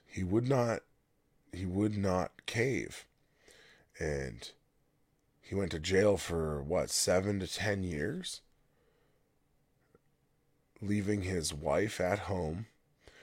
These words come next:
trusting in God's provision for his family. And he wrote The Pilgrim's Progress while he was in prison. So,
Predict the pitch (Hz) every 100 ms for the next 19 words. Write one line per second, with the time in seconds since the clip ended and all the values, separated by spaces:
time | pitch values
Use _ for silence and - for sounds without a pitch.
0 | - - - - 107 107 - 113 107 101
1 | 92 87 92 - - 104 85 92 85 107
2 | 104 - 87 101 - 87 85 85 101 135
3 | - - - - - - 92 104 110 107
4 | 107 - - - 113 107 98 98 - -
5 | 120 156 139 - - 95 80 92 90 87
6 | 90 - 127 131 - - - - - -
7 | - - - - - _ _ _ - -
8 | 104 95 80 80